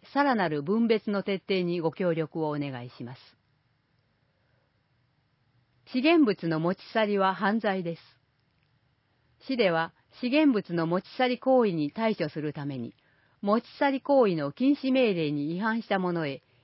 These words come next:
二十万円以下の罰金を課しています。資源物の排出は、朝八時三十分直前に。持ち去り行為は、収集日の前日の夜から、当日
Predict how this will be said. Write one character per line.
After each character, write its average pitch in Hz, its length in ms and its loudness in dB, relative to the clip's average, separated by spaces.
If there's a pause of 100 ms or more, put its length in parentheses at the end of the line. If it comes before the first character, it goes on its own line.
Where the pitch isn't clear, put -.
二 233 220 2
十 294 200 4
万 262 260 4
円 240 220 -2
以 254 60 -8
下 220 140 -2
の 147 140 -2
罰 156 220 -4
金 233 240 -4
を 208 60 -4
課 196 160 -8
し - 80 -14
て 156 100 -8
い 117 80 -6
ま 117 120 -10
す。 - 60 -20 (1500)
資 254 100 -2
源 294 240 4
物 190 200 0
の 170 120 2
排 175 280 -2 (200)
出 160 80 -6
は、 151 260 -2 (260)
朝 214 320 2
八 196 300 -4
時 233 120 -6
三 247 260 -2
十 247 140 -4
分 240 320 -6
直 208 260 -6
前 196 160 -2
に。 175 240 -6 (1600)
持 220 160 0
ち - 40 -8 (140)
去 294 100 4
り 285 100 0
行 247 260 2
為 156 100 2
は、 143 240 0 (140)
収 285 200 2
集 262 240 0
日 175 140 -2
の 165 160 0
前 180 160 0
日 175 300 -6
の 165 180 -2
夜 180 220 -4
か 135 140 -6
ら、 127 180 -8 (340)
当 269 240 2
日 226 180 -6